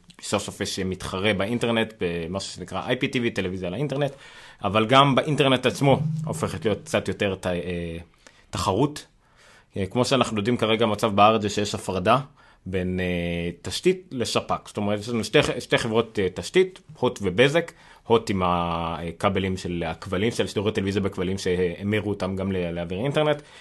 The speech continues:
בזק עם הקווי טלפון שלהם שהמירו אותם, שגם יכולים להעביר, אה, בזק. זה בעצם שתי חברות התשתית היחידות שיש.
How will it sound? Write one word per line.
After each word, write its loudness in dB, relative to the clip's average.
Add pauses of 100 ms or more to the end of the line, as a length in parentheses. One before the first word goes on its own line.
(160)
בזק 0
עם -2
הקווי -4
טלפון 2
שלהם 0
שהמירו 2
אותם, 0
שגם 2
יכולים 0
להעביר, 0
אה, -2
בזק. -2 (340)
זה 2
בעצם 4
שתי 2
חברות 0
התשתית -4
היחידות -2
שיש. -2